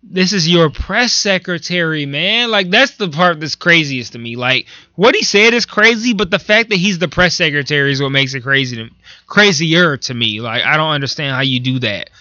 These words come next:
Like, he needs to be, he's not fit for that shit, man. He has no, he has no, like, temperance. Like, he's not, like, calm. He's not collected.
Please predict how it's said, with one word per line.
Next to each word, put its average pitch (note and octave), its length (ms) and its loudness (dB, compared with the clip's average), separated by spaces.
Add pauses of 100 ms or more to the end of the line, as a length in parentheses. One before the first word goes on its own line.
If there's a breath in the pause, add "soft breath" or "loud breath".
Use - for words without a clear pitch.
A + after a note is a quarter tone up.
(320 soft breath)
Like, D#3 200 0
he F3 380 0
needs G#3+ 260 0
to F3+ 120 0
be, D3 580 2 (840)
he's G3 320 2
not D#3 320 2
fit C#3 260 -8
for - 140 -14
that G2 240 -6
shit, F#2+ 240 -4
man. A2+ 160 -8
He F#3 160 2
has D3+ 160 0
no, F#3+ 520 2 (360 soft breath)
he - 160 -2
has G#3 140 2
no, G#3 560 2 (440)
like, D3 340 -2
temperance. F3+ 520 0
Like, D3+ 160 -2
he's F3+ 160 0
not, G3 300 2
like, D#3+ 240 0
calm. F3+ 460 2
He's E3+ 120 2
not C#3 300 0
collected. F#3 680 0